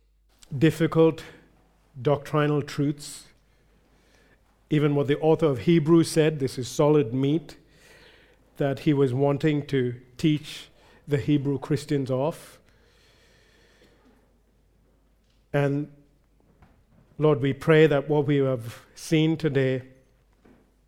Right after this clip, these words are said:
we would appreciate the beauty of your plan, or from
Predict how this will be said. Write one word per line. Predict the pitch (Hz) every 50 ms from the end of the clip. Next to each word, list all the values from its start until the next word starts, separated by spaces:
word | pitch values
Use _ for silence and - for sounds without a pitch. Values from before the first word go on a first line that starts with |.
| _ _ _ _ _ _ _ _ _ _ _ _ _ - _ _ _ _ _ _ _ _ _ _ _ _ -
we | 160 156
would | 143 151 143
appreciate | 147 143 - - 175 175 165 - - 185 170 156 127
the | 143 131
beauty | 123 117 139 147 160 170 165 - 180 170 160 160
of | - 139 123 123
your | 135 135 139 135
plan, | - - - 160 156 151 131 120 123 147 - - - _ _ _ _ _ _ _ _ _ _ _ _ _ _ _ _ _ _ _ _ _ _ _ _ _ _ _ _ _ _ _ _ _ _ _ _ -
or | 156 147
from | - 170 160 156 147 143